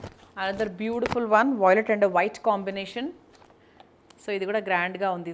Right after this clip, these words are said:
స్టైలిష్గా ఉంది. And దీనికి దుపట్టా వచ్చేసి ఇలా ఆర్గాన్జా దుపట్టా వచ్చింది. Chumkies వచ్చాయి దీని మీద.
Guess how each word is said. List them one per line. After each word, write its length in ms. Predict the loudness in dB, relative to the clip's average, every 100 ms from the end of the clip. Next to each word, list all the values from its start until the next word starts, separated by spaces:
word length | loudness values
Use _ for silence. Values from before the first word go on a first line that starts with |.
| -6
స్టైలిష్గా 540 | -4 -4 -6 -8 -6 -6
ఉంది. 240 | -2 -2 -2 -10 -20 -20 -20 -20 -20 -20 -20 _ _ -8
And 80 | -6 -6
దీనికి 200 | -8 -10
దుపట్టా 340 | -6 -6 -2 -2 -2
వచ్చేసి 300 | -8 -10 -6
ఇలా 100 | -4 -4
ఆర్గాన్జా 440 | -6 -4 -6 -4 -8 -8
దుపట్టా 300 | -10 -6 -6
వచ్చింది. 380 | -6 -12 -10 -6 -6 -10 _ _ _ _ -10
Chumkies 380 | -8 -6 -8 -8
వచ్చాయి 240 | -10 -10 -10
దీని 140 | -10 -10
మీద. 120 | -6